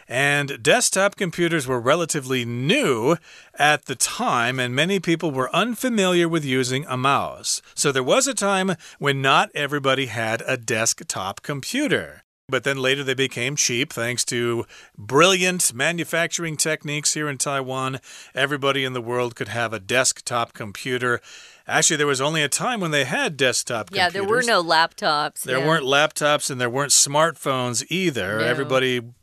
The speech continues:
Speaker 1: played on the internet using their desktop.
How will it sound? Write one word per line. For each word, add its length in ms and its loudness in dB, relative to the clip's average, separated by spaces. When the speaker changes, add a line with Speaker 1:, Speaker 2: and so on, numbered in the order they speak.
Speaker 1:
played 300 2
on 100 0
the 140 -2
internet 440 -2
using 300 -4
their 140 -4
desktop. 720 -2